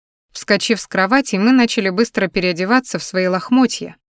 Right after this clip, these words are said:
и по очереди выбегать в открывшуюся дверь, которую вторую ночь подряд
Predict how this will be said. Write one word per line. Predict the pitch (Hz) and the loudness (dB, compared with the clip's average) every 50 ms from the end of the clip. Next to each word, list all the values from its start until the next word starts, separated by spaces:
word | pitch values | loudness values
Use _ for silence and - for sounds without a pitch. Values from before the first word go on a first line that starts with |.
| _ _ _ - | _ _ _ -6
и | 196 180 | -6 -2
по | - 220 | 0 2
очереди | 247 285 302 302 - 220 185 185 165 180 | 2 2 2 0 0 -2 -2 -2 -2 -4
выбегать | 175 180 190 165 185 180 170 226 240 - - | -4 -2 -2 -2 -2 0 0 0 0 0 0
в | 196 | -4
открывшуюся | 180 - - 214 226 220 - - 202 185 - - 196 | -4 -2 -2 -2 -2 -2 -2 -2 -4 -4 -4 -4 -6
дверь, | 170 165 165 170 160 156 156 | -4 -4 -2 -2 -2 -4 -4
которую | - - 175 170 - 180 175 165 | -6 -6 -4 -2 -2 -2 -2 -2
вторую | - - - 180 175 175 175 | -4 -2 -2 0 0 0 -2
ночь | 170 170 - - - | -4 -6 -6 -6 -4
подряд | - 165 160 175 214 240 240 - | -4 -2 -2 0 0 0 -2 -2